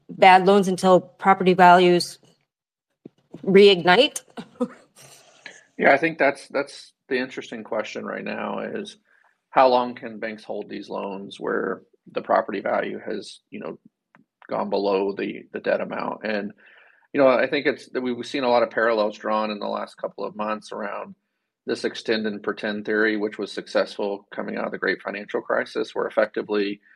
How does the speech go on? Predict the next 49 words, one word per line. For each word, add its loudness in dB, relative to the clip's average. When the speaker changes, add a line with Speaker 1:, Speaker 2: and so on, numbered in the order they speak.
Speaker 2:
you -4
know, 2
lenders 0
would -2
either -6
create -2
a, -4
a -6
split -4
note 0
or -4
they 0
would -4
work -4
with -8
borrowers -2
and -8
extend -8
the -6
loan -4
past 2
the -12
maturity -8
date, -10
um, -8
in, -6
in -8
hopes -2
of 0
being -4
able -6
to -8
resurrect 4
the -4
value 2
of -10
the -8
property -6
and -8
refinance -10
at -8
a -12
better -6
time -8
in -14
place. 2
And -6
that 2
worked 0